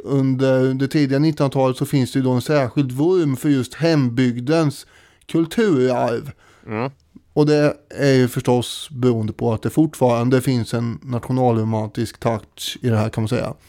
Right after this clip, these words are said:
Speaker 2: Så är det ju, med det sagt, vi brinner väl för hembygdsföreningarna ute i det här avlånga riket.
Speaker 1: Ja, det gör vi ju. Men, eh, för hundra år sedan så
Speaker 2: <laughs>
Speaker 1: gjorde man det ännu mer.
Speaker 2: Oh ja.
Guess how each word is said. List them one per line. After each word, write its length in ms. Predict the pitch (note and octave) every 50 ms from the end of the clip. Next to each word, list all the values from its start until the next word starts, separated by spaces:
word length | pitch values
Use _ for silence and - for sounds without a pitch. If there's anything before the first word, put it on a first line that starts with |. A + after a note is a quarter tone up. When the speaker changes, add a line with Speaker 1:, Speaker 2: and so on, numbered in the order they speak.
| - -
Speaker 2:
Så 180 | C3+ - D#3+ E3+
är 120 | F3+ E3+
det 60 | C#3
ju, 260 | A2+ G#2+ G#2 G2+ G2+ - - - _ _ _ _ _ - -
med 280 | - B2 B2+ C#3 C3 A#2+
det 160 | B2+ C3+ C#3
sagt, 300 | - - C#3 A#2 - - C#3+ - - D#2+ - -
vi 200 | - G#2+ A#2+ B2+
brinner 480 | A2+ G2+ A#2 B2+ D#3 F#3+ F3+ E3 D#3 C3+
väl 240 | A#2 A2+ G#2+ G#2+ A2
för 300 | - A2+ G#2+ G2+ G2 G2 - _ _
hembygdsföreningarna 1300 | - - C3+ B2 A2+ G#2 G#2+ G#2+ G#2 G2+ - - - B2 C3 C3+ E3 F#3 F3 E3 C#3 A#2+ G#2+ G2+ G2+ G2+
ute 280 | G2 F#2+ G2 - - G#2+
i 160 | G2+ G2+ G2
det 60 | G2
här 280 | F#2+ F2+ F2+ F2+ F#2+ G#2+
avlånga 520 | - A2+ G#2+ G2 F#2+ G#2 F#2+ F#2+ F#2+ F#2+ F#2+
riket. 600 | F#2 E2 F2+ - - D2 C2+ C#2 - - - - - _ _ _ _
Speaker 1:
Ja, 160 | C3+ C3+ C3+
det 100 | C#3+ F3
gör 220 | G3+ G#3+ G3 D3+
vi 80 | B2 C3
ju. 180 | C3 B2+ B2 - - _ - F#2
Men, 560 | - - A#2+ D#3 D#3 D#3 D#3 D3+ D3+ D3+ D3+
eh, 260 | D3 C#3+ C#3+ C#3+ C#3+ -
för 240 | D#3 - - D#3 D3+
hundra 400 | C#3+ D#3 D3 C#3 C3+ C3 D3 D3+
år 200 | E3+ F#3 G3+ F#3+
sedan 380 | - - E3 C#3 C3+ C3 C3 B2+ - -
så 400 | C#3 C3+ C3 C3 B2+ B2+ B2+ B2+ - - G3+ - -
Speaker 2:
<laughs> 200 | - - - _
Speaker 1:
gjorde 280 | A#2 C#3 D3+ D3+ C#3
man 120 | C#3 C3+ C3
det 100 | C#3 -
ännu 380 | C#3+ D3 C3+ B2 C3 E3 F#3+
mer. 400 | G3+ E3 C3 B2 A#2+ A#2 A#2+ A#2+ - - - - - _ _
Speaker 2:
Oh 320 | - C#3+ F#3 A#3 A#3 D#3
ja. 260 | A2 D#2+ B1+ E2+ G#2